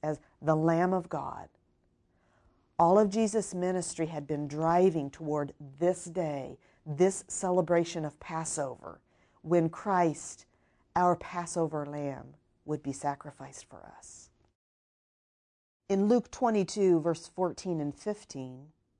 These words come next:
"And when the hour came, he reclined at table, and the apostles with him. And he said to them, 'I have earnestly desired to eat this Passover with you before I suffer.'" The disciples then expected Jesus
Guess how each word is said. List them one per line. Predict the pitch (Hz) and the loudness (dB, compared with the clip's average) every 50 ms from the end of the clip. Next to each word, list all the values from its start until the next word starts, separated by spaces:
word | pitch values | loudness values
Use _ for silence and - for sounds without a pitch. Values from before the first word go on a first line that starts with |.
| _ _ _ _ _ - | _ _ _ _ _ 0
"And | 190 185 180 | 0 2 4
when | 190 214 226 | 4 2 2
the | 240 254 - | 2 0 -2
hour | - 208 208 208 226 | -2 -2 0 0 -2
came, | 226 - - 160 139 135 131 135 156 185 - _ _ _ _ _ _ | -4 -8 -12 -10 -8 -8 -8 -8 -10 -12 -16 _ _ _ _ _ _
he | - 208 | 0 4
reclined | 190 202 196 196 - - 180 180 185 208 226 233 | 6 6 6 4 2 -2 -2 0 0 0 0 0
at | 240 - - | -2 -4 -6
table, | - 165 147 147 143 143 165 190 | -10 -6 -6 -4 -2 -2 -4 -4
and | - - 180 | -4 -4 -2
the | 175 175 | 0 0
apostles | 180 180 - - - 196 247 254 - - 254 220 - | 0 -2 -2 -6 -2 -2 -2 -2 -2 -6 -6 -6 -4
with | 233 269 254 - | -6 -6 -6 -6
him. | - 160 135 135 147 - _ _ _ _ _ _ _ _ _ _ _ _ _ _ | -10 -12 -12 -12 -12 -16 _ _ _ _ _ _ _ _ _ _ _ _ _ _
And | 214 226 240 | -4 -2 2
he | 254 294 294 | 2 2 2
said | 294 - - 302 302 302 247 | 0 -2 0 0 2 4 4
to | 240 | 2
them, | 175 - 156 147 143 147 160 170 - _ _ _ _ _ _ | 2 2 0 -2 -4 -4 -8 -10 -14 _ _ _ _ _ _
'I | 202 226 262 | -2 0 0
have | 247 233 196 170 156 - _ - | -2 -4 -6 -6 -8 -10 _ -4
earnestly | 196 214 226 226 233 220 - - 202 202 208 196 | 0 0 2 2 0 0 -2 -4 0 0 0 2
desired | 165 185 175 151 160 160 156 160 160 160 156 151 143 - | 2 2 0 2 -2 -2 -2 -2 -2 -2 -2 -4 -6 -6
to | - - - | -8 -10 -4
eat | - 185 208 208 - | -2 -2 -2 -2 -2
this | - 175 - - _ | -4 -4 -4 -6 _
Passover | - - 160 156 - - 160 156 143 151 143 | -8 -4 -4 -4 -4 -4 -6 -6 -4 -6 -6
with | 139 143 156 151 - _ | -4 -4 -4 -4 -4 _
you | 143 139 135 131 - _ _ _ | -12 -12 -12 -12 -16 _ _ _
before | - 156 151 - 156 156 143 135 | -4 -4 -4 -2 -6 -6 -6 -6
I | 131 143 | -10 -10
suffer.'" | - - - - - _ - - _ _ _ _ _ _ _ _ _ _ _ _ _ _ _ _ _ _ _ _ _ _ _ _ _ _ | -10 -12 -12 -12 -12 _ -20 -20 _ _ _ _ _ _ _ _ _ _ _ _ _ _ _ _ _ _ _ _ _ _ _ _ _ _
The | 156 180 | 2 4
disciples | 170 202 196 - 214 202 202 196 180 151 151 | 4 4 2 2 0 0 2 0 -2 0 2
then | 170 190 202 | 2 2 2
expected | 220 220 - - - - 196 185 180 - 180 160 | 2 0 -2 -8 -6 -2 -2 -2 0 0 -2 -2
Jesus | 143 160 170 170 160 156 151 - | 0 2 2 2 2 0 -4 -6